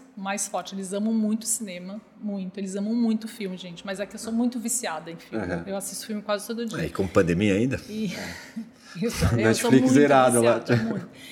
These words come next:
Speaker 1: E música, agora eles estão também estudando música. Ontem o Gael
Speaker 3: A gente,
Speaker 1: falou que quer ser pianista.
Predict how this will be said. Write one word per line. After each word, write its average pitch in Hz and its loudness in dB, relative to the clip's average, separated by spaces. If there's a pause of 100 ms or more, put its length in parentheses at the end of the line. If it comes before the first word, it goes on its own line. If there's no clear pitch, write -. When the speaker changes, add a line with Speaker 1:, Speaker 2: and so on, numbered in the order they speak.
(220)
Speaker 1:
E 226 4
música, 254 4
agora 196 0
eles 202 -4
estão 214 -2
também 196 -4
estudando 190 -6
música. 190 -4
Ontem 190 -4
o 196 -4
Gael 190 0
Speaker 3:
A - 8
gente, 139 6
Speaker 1:
falou 190 -4
que - -20
quer 202 -10
ser 190 -12
pianista. 208 -8